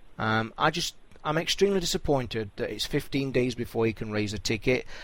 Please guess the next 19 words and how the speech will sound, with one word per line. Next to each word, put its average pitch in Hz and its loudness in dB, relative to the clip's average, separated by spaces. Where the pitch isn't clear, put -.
And 131 4
again, 151 10
without 151 6
mentioning 131 -2
names, 113 -4
I 135 -2
know 120 2
other 139 4
online 143 4
stores 123 2
have 117 4
a 107 4
far 131 6
better 127 0
way 113 2
of 113 -2
handling 117 2
missing 117 0
games. 107 -2